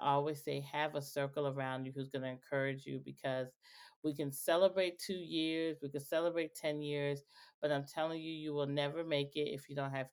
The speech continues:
people or you don't have a foundation. And my foundation is really in God, like, my Christian values,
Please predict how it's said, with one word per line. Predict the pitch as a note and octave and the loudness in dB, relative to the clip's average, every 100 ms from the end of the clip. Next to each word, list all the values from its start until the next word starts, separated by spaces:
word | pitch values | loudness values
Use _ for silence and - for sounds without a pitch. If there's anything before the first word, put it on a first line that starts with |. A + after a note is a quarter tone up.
| _ | _
people | - E3+ E3+ E3+ | -10 -10 -2 0
or | D#3 | 2
you | D3 C#3+ | 0 0
don't | C#3+ | 0
have | C#3 | 0
a | C3+ | -2
foundation. | - B2+ C3 B2+ B2+ C3+ - - D3+ - _ - - - - | -4 -6 -4 -6 -8 -8 -8 -8 -8 -10 _ -20 -20 -14 -2
And | D3+ D3 | 0 4
my | D3 D#3+ | 4 4
foundation | - C#3+ C#3 C#3 C#3 - C#3+ | 2 0 0 -2 -2 -4 -6
is | C#3 | -4
really | C#3 C#3 C#3 - | -2 0 -2 -2
in | C3+ C3 C3+ | -6 -6 -4
God, | B2+ B2+ B2+ C3 C#3 | -2 0 -2 -6 -6
like, | C#3 C3 B2+ - _ - _ | -4 -4 -4 -10 _ -20 _
my | - B2+ | -8 -6
Christian | B2+ - D#3+ - - D#3 D3 | -6 -4 -4 -6 -6 -4 -2
values, | C#3+ C3+ C3+ C#3 C#3+ C#3 C3+ C#3 C#3 C#3 | 2 2 2 0 -2 -2 -2 -2 -2 -6